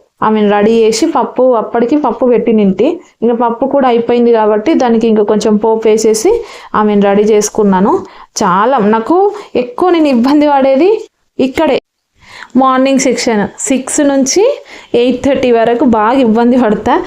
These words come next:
ఎందుకంటే ఇద్దరు పోతారు కదా, ఈ టైం బాగా ఇబ్బంది అవుతుంది నాకు కొంచెం. ఎందు-, ఒక్కటే దాన్ని అటు పాపను మెయింటైన్ చేస్తూ ఇక్కడ చూసే వరకెళ్ళి కొంచెం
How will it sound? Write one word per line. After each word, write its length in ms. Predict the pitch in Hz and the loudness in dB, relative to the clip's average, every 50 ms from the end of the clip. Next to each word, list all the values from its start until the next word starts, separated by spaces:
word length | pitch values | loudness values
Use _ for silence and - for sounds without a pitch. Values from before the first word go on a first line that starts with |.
| - - - - 233 | -10 -16 -10 -4 -2
ఎందుకంటే 640 | 233 240 269 262 - 285 262 254 247 254 262 247 | 0 0 0 0 -2 0 0 0 0 0 0 0
ఇద్దరు 300 | 240 220 208 208 262 311 | 2 2 2 2 2 2
పోతారు 420 | 330 285 262 247 240 240 285 285 285 | 2 2 2 2 2 0 0 2 2
కదా, 260 | 254 202 196 226 320 | 2 2 0 0 0
ఈ 220 | 359 294 247 262 | 0 2 0 0
టైం 360 | 247 254 240 220 226 254 269 233 | 0 0 -2 -2 0 0 2 2
బాగా 260 | 214 170 160 226 285 | 2 0 0 0 2
ఇబ్బంది 420 | 302 277 220 214 254 277 285 269 | 0 0 0 0 0 0 0 0
అవుతుంది 280 | 262 247 240 226 208 202 | 0 0 0 0 2 2
నాకు 200 | 202 196 190 - | 2 0 -2 -2
కొంచెం. 360 | - 214 208 202 214 202 202 | -2 -2 0 0 0 0 0
ఎందు-, 260 | 202 220 226 262 233 | 2 2 2 2 2
ఒక్కటే 880 | - - - - _ - 277 269 269 262 262 285 277 277 277 277 269 262 | 0 0 -4 -8 _ -2 -2 0 0 0 0 0 2 2 2 2 2 2
దాన్ని 360 | 254 247 247 254 262 285 277 | 2 0 2 0 0 0 0
అటు 160 | 254 247 254 | -2 -2 -2
పాపను 440 | 247 - 247 226 226 226 262 254 247 | -2 -2 0 -2 0 0 0 0 2
మెయింటైన్ 400 | 247 247 240 233 240 247 247 240 | 2 2 0 0 0 0 0 2
చేస్తూ 400 | 254 247 247 247 247 - 254 240 | 2 0 0 -2 -4 -2 0 2
ఇక్కడ 460 | 240 226 233 - 262 240 247 233 247 | 2 0 0 -2 -2 0 0 0 0
చూసే 180 | 240 233 233 240 | 0 0 0 0
వరకెళ్ళి 400 | 233 226 226 226 240 226 254 262 | 0 0 0 0 0 0 0 0
కొంచెం 360 | 262 262 233 226 247 220 220 | 0 0 0 0 0 0 -2